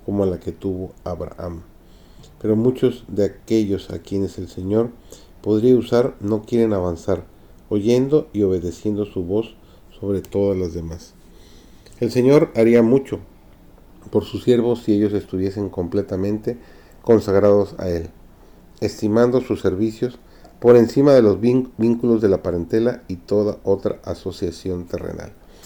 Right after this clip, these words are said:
Satanás quiere destruir la confianza y la fe de los hombres de Dios, dejarlos descontentos de su condición en la vida e inducirlos a procurar el conocimiento de lo que Dios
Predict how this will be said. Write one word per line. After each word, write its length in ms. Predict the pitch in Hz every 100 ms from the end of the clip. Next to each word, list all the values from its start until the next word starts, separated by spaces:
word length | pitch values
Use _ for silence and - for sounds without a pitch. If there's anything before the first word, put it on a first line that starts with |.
| - - - - -
Satanás 500 | 143 131 139 160 156
quiere 240 | 147 143
destruir 540 | 135 120 - 110 120 -
la 200 | 101 101
confianza 840 | 98 95 - 113 110 104 90 92 -
y 60 | 92
la 180 | 85 90
fe 280 | - 160 - - - - - -
de 120 | 95
los 200 | 90 -
hombres 400 | 104 95 90 87
de 100 | 87
Dios, 240 | 80 82 78 - - - - - - - -
dejarlos 480 | 120 110 135 143 123
descontentos 680 | 113 - 98 117 117 131 120
de 60 | 101
su 140 | -
condición 500 | 98 92 87 110 107
en 100 | 101
la 60 | 95
vida 360 | 104 117 139 - - - -
e 80 |
inducirlos 560 | 110 107 104 127 127 131
a 140 | 123
procurar 540 | - 92 - 107 120 -
el 140 | 104
conocimiento 720 | 98 95 90 101 104 113 117 110
de 60 |
lo 160 | 98 90
que 120 | 92
Dios 280 | 87 107